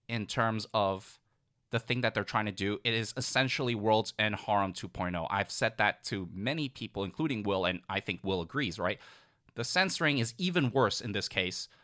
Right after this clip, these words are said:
because it's literally, like, exclamation, like, triangle sign everywhere. And it's just like, well, okay, you bleep out certain words, but we don't even know what those words are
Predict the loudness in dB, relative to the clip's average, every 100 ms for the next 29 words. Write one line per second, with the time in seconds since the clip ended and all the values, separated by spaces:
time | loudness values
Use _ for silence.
0 | _ -6 -2 -2 -2 -2 -2 0 0 2
1 | 2 2 0 -6 _ _ _ 4 4 0
2 | 2 4 4 2 0 -2 -6 _ _ _
3 | _ _ _ _ 0 0 4 6 6 4
4 | 2 2 2 2 2 2 2 2 2 4
5 | 4 2 -4 -20 _ _ 0 2 2 2
6 | 2 2 2 2 4 6 6 4 -4 _
7 | _ _ _ _ -2 2 2 2 0 -2
8 | -2 0 2 4 4 0 -4 -2 -2 2
9 | 2 2 -2 -6 -8 _ _ _ -2 2
10 | 2 2 2 2 4 2 2 0 0 -2
11 | -4 0 0 0 -8 _ 2 6 6 6
12 | 0